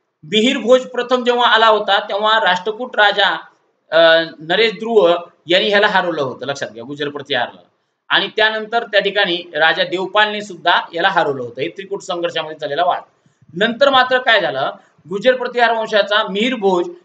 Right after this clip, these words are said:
याने त्या ठिकाणी काय केलं, राष्ट्रकूटांच्या गादीवर आलेला कृष्ण द्वितीय याला त्या ठिकाणी मिहिर भोज प्रथमने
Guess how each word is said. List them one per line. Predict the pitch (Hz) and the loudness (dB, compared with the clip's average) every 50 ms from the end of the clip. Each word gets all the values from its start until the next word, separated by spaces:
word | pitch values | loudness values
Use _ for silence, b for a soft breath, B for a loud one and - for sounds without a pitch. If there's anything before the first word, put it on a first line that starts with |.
| _ _ | _ _
याने | 160 175 196 226 247 240 | 0 2 2 2 0 -2
त्या | - 240 220 | -2 -2 0
ठिकाणी | 190 202 202 208 208 208 | 0 -2 -2 -2 -2 0
काय | - 196 185 175 | 0 0 0 0
केलं, | 175 175 196 | 2 2 4
राष्ट्रकूटांच्या | 202 175 175 180 175 - 208 202 - - 202 202 196 190 - 220 | 4 4 4 2 0 -2 -6 -8 -4 -2 0 0 0 0 0 0
गादीवर | 202 180 180 175 170 185 190 185 | 2 2 2 0 0 0 -4 -4
आलेला | - 165 175 180 180 175 165 | 0 0 0 2 2 2 0
कृष्ण | 165 - - 190 208 208 208 220 226 220 | 0 -2 -6 -10 -10 -10 -10 -8 -8 -8
द्वितीय | 175 156 170 170 170 - 247 247 226 190 160 165 160 - - _ _ _ _ _ 143 | -8 -8 -10 -16 -12 -8 -2 0 2 2 2 2 0 -4 -10 _ _ _ _ _ -2
याला | 160 175 190 208 202 | 0 2 2 2 0
त्या | 202 185 | 0 -2
ठिकाणी | 170 165 160 139 160 156 156 180 208 233 240 _ _ _ _ _ | -4 -4 -4 -6 -6 -6 -6 -6 -8 -10 -12 _ _ _ _ _
मिहिर | 131 147 165 185 190 175 | -8 -4 -4 -4 -4 -4
भोज | 151 170 185 170 | -4 -4 -4 -6
प्रथमने | - - 160 151 - 147 147 147 147 175 220 262 311 311 - - | -6 -12 -16 -8 -4 -4 -2 -2 0 0 0 0 -2 -4 -8 -14